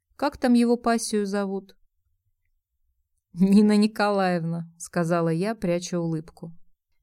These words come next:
Теперь предположения о том, что дед запал на Алину, казались мне смешными.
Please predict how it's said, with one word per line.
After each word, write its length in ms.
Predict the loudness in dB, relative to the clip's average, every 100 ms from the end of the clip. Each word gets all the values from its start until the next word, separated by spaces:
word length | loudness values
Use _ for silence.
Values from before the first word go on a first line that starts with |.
| _ -6
Теперь 360 | -4 -2 -4
предположения 920 | -4 -6 -4 -2 0 0 0 0 0 -2
о 60 |
том, 240 | -4 -4 -4
что 240 | -4 -6
дед 240 | -2 -4
запал 400 | -2 -4 -2 -2
на 200 | -2 -2
Алину, 360 | -2 -2 -2 -4
казались 640 | -4 -6 -4 -4 -6 -6
мне 200 | -4 -4
смешными. 720 | -4 -6 -8 -8 -8 -8 -12